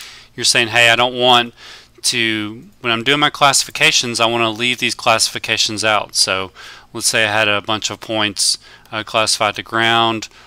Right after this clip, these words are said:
or if I had some low noise points that I classified, I don't want to, uh, interfere with those, so I'm gonna uncheck those and click OK. So that means that, um, if I had some points,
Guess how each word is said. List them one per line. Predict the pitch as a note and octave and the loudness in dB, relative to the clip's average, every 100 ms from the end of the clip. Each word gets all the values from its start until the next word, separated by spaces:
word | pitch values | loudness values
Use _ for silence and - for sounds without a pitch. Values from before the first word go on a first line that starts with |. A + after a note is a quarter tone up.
| _ - | _ -10
or | A2 | -8
if | G2+ | -4
I | G#2+ | -2
had | G#2 A2 | -2 -2
some | - G#2 | -4 -2
low | G2+ G#2+ | 0 0
noise | G#2+ A2 G#2+ | 0 -4 -4
points | - A2 - | -4 -4 -2
that | G#2+ | -2
I | G2+ | -2
classified, | - G#2+ G#2 - G#2+ G#2 | -2 0 0 0 2 2
I | G#2 | 2
don't | G#2+ A#2 | -2 -4
want | A2+ G#2+ | -4 0
to, | G2+ F#2+ _ - - _ _ - | -2 -4 _ -20 -20 _ _ -10
uh, | G2+ A2 | -8 -4
interfere | B2+ A#2+ - B2+ B2 | -2 -2 0 -2 0
with | A2+ | 0
those, | A2 G#2+ G#2+ | 0 0 0
so | - A2 G#2 G2+ - - | 0 0 -2 -4 -10 -10
I'm | G#2+ | -6
gonna | G#2+ G#2 | -4 -2
uncheck | A#2+ A#2 A#2+ - | -2 -2 -6 -4
those | A2 G#2 - | -4 -4 -6
and | G2 | -8
click | G#2+ - | -12 -8
OK. | G#2 - A2 G#2+ | -8 -2 -2 0
So | - | -2
that | G#2+ A2+ A2+ | 0 -2 0
means | A2+ A2 G2+ | -2 -2 -4
that, | A2 G#2 - - - - - - | -2 -2 -4 -20 -20 -20 -20 -6
um, | G#2+ F#2+ F#2+ G2+ | -4 -2 -4 -10
if | B2+ - | -10 -4
I | G2+ | 0
had | A2+ A2+ | 0 0
some | A#2+ A2 | -2 -4
points, | - B2 A#2 G2+ - | -2 2 2 2 0